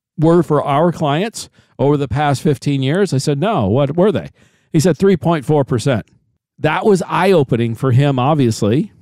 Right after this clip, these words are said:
He became a client. He's still a client today, and he still admits freely that the personal bank policy, having the money grow, insured, guaranteed, s-, tax-free, steady Eddie,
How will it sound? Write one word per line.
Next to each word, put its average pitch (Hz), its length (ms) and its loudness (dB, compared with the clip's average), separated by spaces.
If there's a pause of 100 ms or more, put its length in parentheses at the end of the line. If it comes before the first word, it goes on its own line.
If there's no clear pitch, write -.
(100)
He 151 120 0
became 151 420 -2
a 135 60 0
client. 127 440 -4
He's 131 140 -8
still 175 300 2
a 151 40 0
client 135 380 -2
today, 110 560 0
and 143 220 -2
he 170 300 -2
still 160 560 0 (340)
admits 135 400 0
freely 165 480 -2
that 123 340 -2 (300)
the 120 100 -4
personal 180 540 -2
bank 147 260 -2
policy, 131 760 0 (540)
having 143 220 -4
the 185 60 0
money 180 180 0
grow, 143 280 0
insured, 135 540 0
guaranteed, 135 680 -2
s-, - 200 -12 (240)
tax-free, 139 640 -2
steady 165 560 -2
Eddie, 127 380 0